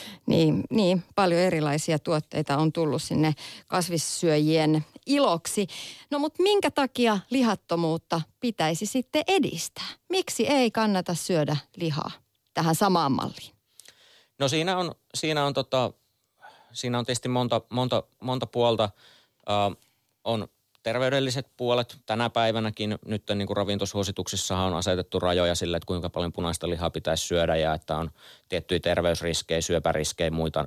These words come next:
Speaker 2: yhdistetty sitten tähän, ö, nykyiseen liian korkeaseen lihankulutusmäärään. Sitten on tietysti tämä ympäristöpuoli, tämä ilmastokeskustelu, joka tällä hetkellä tuntuu, että on ehkä kaikista eniten pinnalla.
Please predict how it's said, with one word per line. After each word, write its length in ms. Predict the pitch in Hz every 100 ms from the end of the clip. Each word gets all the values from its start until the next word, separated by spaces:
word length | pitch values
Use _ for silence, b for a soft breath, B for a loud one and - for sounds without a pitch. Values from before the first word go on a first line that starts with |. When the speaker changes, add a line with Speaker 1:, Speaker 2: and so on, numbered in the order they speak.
| -
Speaker 2:
yhdistetty 600 | 76 82 - - - 82
sitten 400 | - - - 71
tähän, 280 | 76 76 80 B B B B _ -
ö, 140 | 85
nykyiseen 580 | 82 87 95 82 80 78 -
liian 300 | 92 87 85
korkeaseen 560 | 95 85 80 78 80
lihankulutusmäärään. 920 | 80 85 82 69 64 - 65 55 57 73 -
Sitten 260 | - 107 110
on 60 |
tietysti 220 | 95 90 -
tämä 120 | 90
ympäristöpuoli, 760 | 85 104 120 110 110 - 104 98
tämä 160 | 95 90
ilmastokeskustelu, 920 | 101 98 - 92 92 - 92 92 92
joka 200 | 90 90
tällä 260 | 90 90 90
hetkellä 300 | 85 92 87
tuntuu, 340 | 87 85 90
että 220 | 85 -
on 60 | 85
ehkä 160 | 85
kaikista 360 | 80 85 85 -
eniten 380 | 87 87 98 87
pinnalla. 520 | 92 90 87 85 82